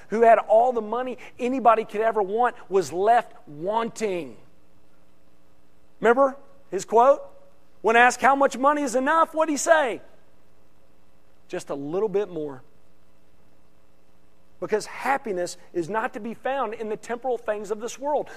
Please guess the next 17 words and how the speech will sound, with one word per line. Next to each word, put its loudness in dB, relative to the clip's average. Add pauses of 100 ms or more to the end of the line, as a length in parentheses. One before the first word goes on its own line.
(140)
By 10
definition, 2 (200)
temporal 2
things 0
cannot 2
bring 0
happiness -2
that -8
lasts. -6 (640)
The 4
only 8
thing 0 (160)
that 8
can 0
bring 0
lasting 0
happiness 0